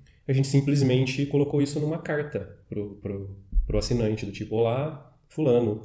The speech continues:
é, esse mês estamos trabalhando tal tema, esse tema vai desenvolver seu filho dessa, dessa maneira, você pode ler o livro assim", que, então trazer dicas relevantes pra família.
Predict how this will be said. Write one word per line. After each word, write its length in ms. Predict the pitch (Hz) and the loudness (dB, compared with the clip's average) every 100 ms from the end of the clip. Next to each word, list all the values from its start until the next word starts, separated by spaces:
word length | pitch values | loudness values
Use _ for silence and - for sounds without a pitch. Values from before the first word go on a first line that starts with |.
| - - _ | -14 -20 _
é, 540 | 101 104 101 101 98 101 | -4 -2 -2 -2 -2 -4
esse 160 | - | 0
mês 280 | 127 117 151 | 2 4 2
estamos 240 | 147 123 127 | 2 0 -2
trabalhando 520 | 123 117 117 113 113 | -2 -2 0 0 -2
tal 220 | 117 123 | -4 -2
tema, 380 | 117 127 147 123 | -2 -2 -2 -4
esse 200 | 110 - | -6 -6
tema 200 | 110 110 | -6 -4
vai 120 | 107 | -4
desenvolver 340 | 104 104 104 | -4 -6 -8
seu 120 | 101 98 | -8 -10
filho 260 | - 104 | -8 -6
dessa, 280 | 101 - 104 | -6 -8 -10
dessa 340 | 104 101 - | -8 -8 -6
maneira, 400 | 110 117 127 139 - - - | -6 -4 -4 -6 -8 -12 -10
você 160 | 107 | -8
pode 240 | 107 110 107 | -4 -2 -2
ler 140 | 110 | -2
o 40 | 104 | -2
livro 240 | 107 104 | -4 -4
assim", 380 | 101 - 120 127 | -4 -2 -2 -4
que, 240 | - 101 - _ _ _ _ | -10 -14 -18 _ _ _ _
então 160 | 110 | -4
trazer 240 | 110 120 117 | 0 0 0
dicas 420 | 117 120 123 120 | 0 0 0 -2
relevantes 540 | 120 117 110 110 110 | 0 0 2 0 0
pra 120 | - 107 | -4 -4
família. 440 | 120 107 101 95 | -2 -2 -2 -4